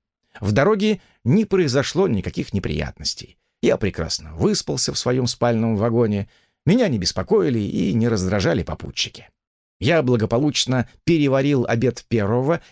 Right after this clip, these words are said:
и завтрак второго дня пути. Мне не пришлось переплачивать чаевые. И вот предо мной Венеция во всей своей красе.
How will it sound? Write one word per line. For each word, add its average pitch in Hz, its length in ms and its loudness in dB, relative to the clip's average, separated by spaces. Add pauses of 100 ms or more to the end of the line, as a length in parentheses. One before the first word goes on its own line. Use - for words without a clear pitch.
(120)
и 208 160 2
завтрак 160 540 0
второго 107 440 0
дня 78 220 -2
пути. - 400 -8 (560)
Мне 180 240 4
не 196 120 2
пришлось 143 420 0
переплачивать 117 600 -2
чаевые. 78 640 -4 (460)
И 117 100 2
вот 180 500 0
предо 127 320 2
мной 170 540 0 (240)
Венеция 120 840 0
во 85 160 -4
всей 151 400 -2
своей 82 480 -2
красе. - 480 -8